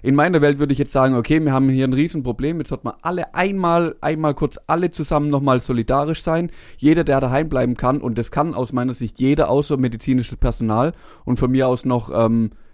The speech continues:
äh, Polizei und, und, und so. Die Po-, also es gibt ja ein paar Bereiche, die einfach funktionieren müssen, die müssen da sein. So Grundversorgungsthemen wie Strom, Wasser, Gas, Wasser, Scheiße, so auf gut Deutsch. Ja, das muss halt funktionieren, aber der Rest bleibt zu Hause.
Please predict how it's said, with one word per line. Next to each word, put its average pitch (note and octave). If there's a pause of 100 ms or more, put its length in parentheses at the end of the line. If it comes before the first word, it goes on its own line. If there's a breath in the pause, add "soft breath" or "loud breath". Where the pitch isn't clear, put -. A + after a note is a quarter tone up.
äh, G#2+
Polizei A#2+
und, A#2+
und, B2
und B2
so. B2+
Die A#2
Po-, - (160)
also A#2
es -
gibt D3+
ja C3+
ein A#2+
paar C3
Bereiche, C3
die G#2+
einfach A2+
funktionieren A#2
müssen, E3
die B2
müssen A2
da B2
sein. E3+ (220 soft breath)
So A2+
Grundversorgungsthemen D3+
wie A#2+
Strom, C#3
Wasser, C3
Gas, C3+
Wasser, B2+
Scheiße, -
so D#3+
auf D3+
gut E3
Deutsch. - (460 soft breath)
Ja, B2+
das B2
muss C#3+
halt A#2
funktionieren, B2+ (240 soft breath)
aber A2+
der A#2+
Rest C#3
bleibt C3
zu B2
Hause. C3+